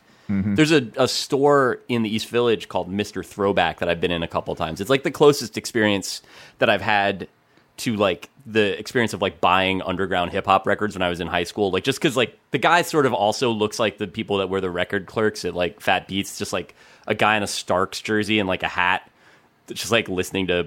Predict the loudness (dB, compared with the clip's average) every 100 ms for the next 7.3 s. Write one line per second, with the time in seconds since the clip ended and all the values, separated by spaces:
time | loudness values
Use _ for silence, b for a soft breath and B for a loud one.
0 | -2 0 0 0 0 0 0 0 0 2
1 | 4 4 4 2 0 0 2 2 -2 b
2 | b b b b _ _ -6 2 4 4
3 | -2 -2 -4 -4 0 0 0 0 0 0
4 | 0 -2 0 0 2 2 2 0 -2 -4
5 | 0 0 2 2 0 0 -2 -4 -4 -2
6 | -2 -2 -2 0 2 2 2 2 0 0
7 | -2 -4